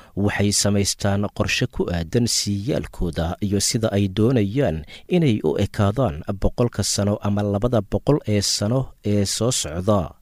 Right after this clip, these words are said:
Saakayaalka isaguna waa waqtiga saaka taagan, kaasoo ah isku dhafka sooyaalkii tegay iyo siiyaalka soo socda. Waa halka ay isku dhaafaan ama ay ku kulmaan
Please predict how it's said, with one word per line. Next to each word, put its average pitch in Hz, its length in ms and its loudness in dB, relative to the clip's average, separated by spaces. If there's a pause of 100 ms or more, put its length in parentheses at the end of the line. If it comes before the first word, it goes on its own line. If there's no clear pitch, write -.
(360)
Saakayaalka 110 840 0
isaguna 98 600 -2 (200)
waa 98 160 4
waqtiga 107 460 0
saaka - 400 -2
taagan, 98 540 0 (180)
kaasoo 104 560 0
ah 113 260 2
isku - 320 -4
dhafka 113 320 -2
sooyaalkii 101 720 -2
tegay 101 440 0
iyo 104 200 0
siiyaalka 104 680 0
soo 110 220 0
socda. 95 480 0 (480)
Waa 101 360 4
halka 120 380 2
ay 101 120 2 (100)
isku - 240 -2
dhaafaan 101 520 0 (160)
ama 90 320 0
ay 98 180 2
ku - 160 -2
kulmaan 107 600 0